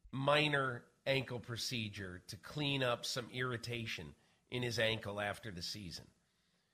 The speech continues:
He's been fine through the offseason.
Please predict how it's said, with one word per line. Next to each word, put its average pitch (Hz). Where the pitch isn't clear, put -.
He's 139
been 123
fine 139
through 127
the 117
offseason. 101